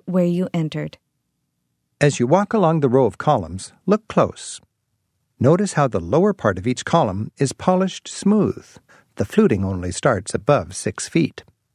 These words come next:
Speaker 2: These pillars were designed to encourage people to lean against them. It was perfect to attract shoppers passing the time of day, philosophers discussing high concepts,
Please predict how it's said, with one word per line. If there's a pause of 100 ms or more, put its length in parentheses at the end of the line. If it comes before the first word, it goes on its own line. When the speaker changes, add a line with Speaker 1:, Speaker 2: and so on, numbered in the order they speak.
(640)
Speaker 2:
These
pillars
were
designed
to
encourage
people (160)
to
lean
against
them. (560)
It
was
perfect
to
attract
shoppers
passing
the
time
of
day, (340)
philosophers
discussing
high
concepts,